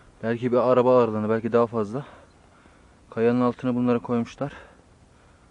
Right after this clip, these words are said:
Artık mal altında mı, çevresinde mi bilmiyorum ama şu kayalara bir atsan küt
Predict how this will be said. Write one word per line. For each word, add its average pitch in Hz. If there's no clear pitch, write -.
Artık 117
mal 117
altında 120
mı, 110
çevresinde 113
mi 110
bilmiyorum 117
ama 131
şu -
kayalara 135
bir 139
atsan 131
küt -